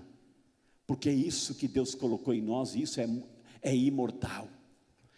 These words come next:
E é isso que um dia nós vamos ter que apresentar diante de Deus. E é mu-, muito propício a gente falar sobre isso,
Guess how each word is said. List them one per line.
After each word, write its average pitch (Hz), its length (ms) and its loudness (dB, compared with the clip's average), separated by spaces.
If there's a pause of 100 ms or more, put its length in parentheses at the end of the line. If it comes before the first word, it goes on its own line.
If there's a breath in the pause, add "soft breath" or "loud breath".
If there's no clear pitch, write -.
(120)
E 160 100 0
é 160 80 2
isso 196 320 2
que 196 100 -4
um 180 120 0
dia 156 200 0
nós 160 140 2
vamos 151 200 -2
ter 165 160 4
que - 80 -2
apresentar 143 760 -2
diante 113 420 -2
de 101 100 -2
Deus. 92 360 0 (400 loud breath)
E - 80 4
é 170 60 4
mu-, 185 320 -2
muito 208 260 0
propício 147 540 -4
a 120 60 0
gente 120 320 -2
falar 104 320 -2
sobre - 280 0
isso, 156 240 0